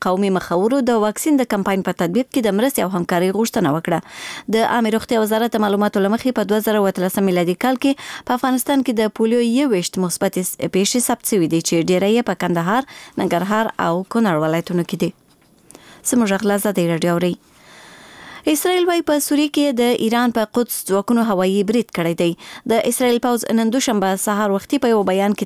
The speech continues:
تایید کړی چې په سوریه کې د ایراني پوځیانو اهداف ویشتي دي. اسرائیل تر دې څو ساعته مخکې هم دمشق نړیوال هوایي ډګر ته نږدې هوایي بریدونه کړي وو. اسرائیل همداراز سوریایي ځواکونو ته ګواښ کړی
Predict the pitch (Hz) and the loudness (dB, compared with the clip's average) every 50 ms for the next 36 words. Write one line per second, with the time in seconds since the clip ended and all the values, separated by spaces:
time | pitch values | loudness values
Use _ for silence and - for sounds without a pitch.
0 | - 185 - 254 - - - 247 247 240 - 262 254 - 254 247 226 - - 208 | -2 0 0 -2 -2 -2 0 0 0 0 0 -2 0 0 0 0 0 0 0 2
1 | 196 220 233 - - 254 262 262 247 - - 196 202 185 165 175 190 185 247 285 | 2 2 0 0 0 2 2 2 0 0 0 0 0 2 2 2 2 2 2 2
2 | - 247 208 185 190 185 170 - - 160 165 170 - 196 214 214 - 247 220 190 | 2 0 0 2 0 0 0 -2 -4 -6 -6 -4 -2 -2 -2 -2 0 0 0 0
3 | - - - - 151 165 156 - - - - - - - - - - 247 233 - | -2 -2 -4 -2 -2 -2 -2 -4 -6 -12 -16 -14 -12 -12 -8 -4 -4 -2 0 2
4 | 247 240 247 240 233 240 - 247 208 185 214 220 - 247 240 240 - 240 226 - | 2 2 2 2 0 0 0 -2 0 0 0 0 0 0 0 0 0 -2 -2 0
5 | 214 226 240 - - 247 233 226 277 269 233 175 185 190 202 226 220 - - 208 | 0 -2 -2 -2 -2 -2 0 2 2 2 2 2 2 2 2 0 0 -2 -2 -2
6 | 196 196 196 196 196 190 202 214 190 175 175 185 - 175 175 - 202 196 - - | 0 2 2 2 2 2 0 0 0 2 2 2 2 0 0 0 -2 -2 -2 -2
7 | 180 175 165 160 - 254 247 190 - - - - - - - 185 170 175 202 208 | -2 -2 -2 -2 0 -2 -2 -2 -4 -8 -18 -20 -10 -6 -2 0 2 2 2 2
8 | 208 220 233 196 233 220 190 160 156 - 180 170 160 165 165 165 - - - - | 2 0 0 0 0 0 0 -2 -2 -2 0 0 2 2 0 -2 -6 -12 -16 -16
9 | - - - 285 269 - 277 269 277 277 254 269 247 233 220 233 233 233 240 233 | -12 -4 -2 -2 0 2 2 2 2 2 0 0 0 0 2 2 2 2 0 -2
10 | - - 214 - - 214 196 202 208 214 233 240 220 214 190 190 196 - 240 233 | -4 -4 -6 -2 -2 0 2 2 4 4 4 2 0 0 0 0 0 0 0 -2
11 | 226 214 214 196 185 240 277 294 - - 233 226 233 | 0 0 -2 -2 0 0 0 0 0 0 0 0 0